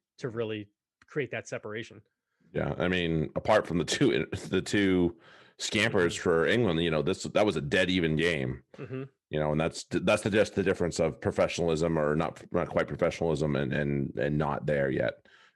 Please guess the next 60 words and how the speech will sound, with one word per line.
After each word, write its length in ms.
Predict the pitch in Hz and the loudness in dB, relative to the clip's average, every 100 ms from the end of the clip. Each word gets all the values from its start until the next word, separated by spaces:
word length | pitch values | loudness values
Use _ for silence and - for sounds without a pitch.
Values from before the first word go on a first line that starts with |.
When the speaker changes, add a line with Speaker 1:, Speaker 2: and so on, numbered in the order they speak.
| - | -4
Speaker 2:
You 100 | - | -2
Speaker 1:
Right, 140 | 139 | 0
Speaker 2:
know, 60 | 131 | -2
Speaker 1:
a 40 | |
pass 320 | - 139 - | -4 -6 -4
out 160 | 143 127 | -6 -8
the, 100 | 123 _ 143 | -12 _ -10
out 220 | 127 - | -10 -12
the 60 | |
back 260 | 131 135 120 _ _ - | -6 -6 -6 _ _ -6
doesn't 220 | 131 135 | -6 -2
go 120 | 127 | -2
to 80 | 117 | -2
hand. 400 | 139 135 120 117 _ 95 | -2 -4 -4 -8 _ -2
Speaker 2:
Mm-hmm. 220 | 90 76 71 _ _ _ _ _ - | 0 0 -4 _ _ _ _ _ -14
Speaker 1:
Yeah, 240 | 156 143 120 | -6 -4 -4
it's 100 | - | -6
gonna 160 | 135 | -8
be 140 | 123 120 | -6 -6
one 120 | 120 | -6
of 80 | 117 | -4
the 60 | |
defense, 400 | 117 123 123 - - _ _ _ 147 165 135 | -6 -6 -8 -10 -20 _ _ _ -16 -12 -10
defensive 360 | 135 139 123 | -10 -12 -10
players 280 | 139 117 104 | -6 -6 -6
who's 120 | 113 | -12
charging 300 | - 123 107 | -8 -8 -6
up 120 | 127 120 | -10 -10
that's 140 | 107 | -16
gonna 140 | 107 | -14
get 140 | 98 110 _ _ - | -12 -14 _ _ -10
their 140 | 123 | -6
hands 260 | 143 135 127 | -6 -8 -12
or 160 | 135 | -12
a 60 | 110 | -12
foot 220 | - 160 | -6 -6
on 120 | 117 | -6
it. 100 | 107 - _ _ _ - | -12 -16 _ _ _ -2
Speaker 2:
Peace. 460 | 135 131 127 - - - - | 4 4 4 -2 -8 -10 -12
<laughs> 220 | - - | -10 -2
I 40 | 165 - 127 - | 0 2 0 0
Speaker 1:
And 220 | 131 - | -2 0
Speaker 2:
was 140 | 87 - | -2 0
Speaker 1:
bye. 40 | |
Speaker 2:
like, 80 | 69 65 | -2 0
Speaker 1:
Yeah. 120 | 67 | 2
Speaker 2:
"Oh, 280 | 69 67 71 | 2 0 0
that's 240 | 73 - | 0 0
not, 180 | - - 101 | -6 -2 0
<laughs> 100 | 104 113 | 0 2
she's 200 | 110 98 | 0 0
not 140 | 85 | -2
coming 240 | - 80 76 | 0 0 2
back. 260 | 73 - | 2 2
Speaker 1:
Yeah, 60 | - | -2
and 40 | - | 2
Speaker 2:
Bye." 240 | 113 104 | 6 6
Speaker 1:
it's 100 | 101 | 6
not, 260 | - - 110 | 4 2 0
no, 280 | 131 107 | 0 -2